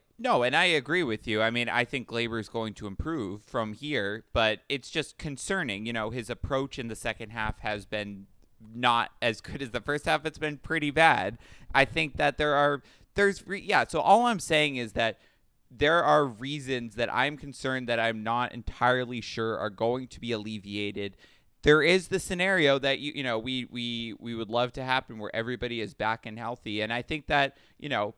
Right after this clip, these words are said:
Stanton is on his way back, like you said, and the Yankees can run out a good lineup without Matt Carpenter. But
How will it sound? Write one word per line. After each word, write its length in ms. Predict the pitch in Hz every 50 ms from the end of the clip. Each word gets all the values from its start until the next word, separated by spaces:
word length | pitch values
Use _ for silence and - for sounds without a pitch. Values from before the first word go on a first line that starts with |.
| _ _
Stanton 440 | _ - - - 139 135 139 143 147
is 160 | 147 139 123
on 160 | 135 127 127 131
his 120 | 131 -
way 140 | 127 127 123
back, 340 | 104 - 110 113 117 - -
like 220 | 113 110 - -
you 80 | 120 113
said, 420 | - - 113 101 104 110 113 110
and 220 | 110 107 110 107
the 80 | 107 120
Yankees 380 | 110 117 117 113 - 131 120 -
can 180 | - 127 117
run 160 | 107 113 113
out 160 | 113 117 117 113
a 80 | 110
good 240 | 95 - 110 110 101
lineup 300 | 101 107 110 113 110 104 -
without 360 | 107 98 - 101 107 110 98
Matt 240 | 101 104 107 107 -
Carpenter. 560 | - - 113 117 - - 95 92 92 95 104
But 300 | - - 117 120 120 -